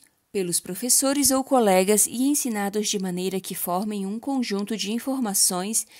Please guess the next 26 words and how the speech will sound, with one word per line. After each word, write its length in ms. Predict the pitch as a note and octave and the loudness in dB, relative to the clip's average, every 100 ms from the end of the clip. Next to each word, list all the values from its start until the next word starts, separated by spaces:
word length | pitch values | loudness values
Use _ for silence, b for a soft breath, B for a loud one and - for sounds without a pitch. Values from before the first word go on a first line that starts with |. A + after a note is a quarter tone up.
| B - | B -6
de 180 | F3+ | 0
estrutura 720 | F#3+ - - C4+ - C4 C#4+ C#4+ B B B | 2 2 2 -2 2 4 4 2 B B B
das 440 | A3+ A3+ A3+ - - | 4 4 4 -2 -2
hierarquicamente, 1120 | A#3+ A3+ G#3+ - G#3 A#3+ A3+ F3 E3 - E3 B B B - | 0 0 0 -4 0 2 4 2 2 0 0 B B B -6
à 100 | - | -4
semelhança 640 | - E3 E3 E3+ E3+ F#3 | -2 -4 -4 -6 -6 -8
da 160 | E3 | -6
organização 720 | E3+ F3+ G3+ A3 G#3 - F#3 G3 | -6 -6 -4 -2 2 2 2 2
da 100 | A#3+ | 0
estrutura 460 | A#3 A3+ - F#3 | 0 -4 -6 -8
cognitiva, 800 | F3 E3+ F3+ A3 - F#3+ D#3+ D#3+ b b b b | -8 -10 -10 -10 -8 -8 -8 -16 b b b b
facilitando 760 | D4+ D#4 E4 D4+ - B3 A#3+ | 2 4 4 2 2 2 4
o 80 | B3 | 2
processo 520 | C4 C4+ - G3 G3 | 2 0 0 -2 -6
de 100 | F#3 | -8
aprendizagem. 840 | G3 G3 F#3 G3 G3 D#3+ D3+ D#3+ E3+ _ _ _ B B B B B - | -8 -8 -10 -8 -8 -8 -10 -14 -16 _ _ _ B B B B B -6
Para 260 | E4 F4+ D#4 | -2 0 2
entender 640 | C4 G#3 F3+ F#3 F3 F#3+ | 0 -4 -4 -4 -4 -6
a 80 | F#3 | -10
produção 480 | F#3 G3+ G3+ - A3 | -8 -6 -2 -2 -2
dos 140 | G3+ | -4
mapas 400 | F#3+ F#3 F#3+ F#3+ | -2 -2 -2 -6
conceituais, 840 | - F#3 F3 E3+ E3+ E3+ F3+ F3 - B B B | -6 -6 -8 -8 -6 -6 -4 -6 -10 B B B
é 80 | D#4 | 0
importante 560 | E4 D4+ D4 D#4+ D#4 | 0 -2 -4 -6 -6
compreender 720 | - A#3 G#3 E3 D#3+ E3+ E3+ | -6 -8 -8 -10 -6 -6 -6